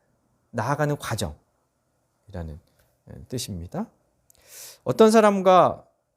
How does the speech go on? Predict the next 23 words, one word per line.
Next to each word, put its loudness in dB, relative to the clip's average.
우리가 2
만나고 2
사귀면 -6
뭐 -14
그게 -6
이례적으로 0
만나고 -4
끝나는 -6
사람들도 -10
있고 -14
그러면 0
서사가 -2
쌓이지 -4
않죠. -14
예, -20
그러면 -10
그 -8
사람과의 -2
신뢰는 -2
형성되지가 -4
않습니다. -14
예. -20
반면에 0